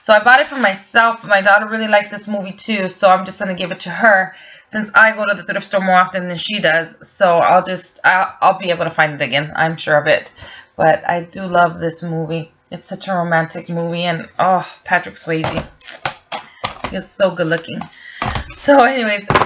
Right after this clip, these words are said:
those are my movies. Um, something really random is this little, uh, leprechaun.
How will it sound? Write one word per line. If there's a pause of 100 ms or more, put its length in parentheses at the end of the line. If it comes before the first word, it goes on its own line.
those
are
my
movies. (1900)
Um,
something
really
random (360)
is
this
little, (1300)
uh,
leprechaun.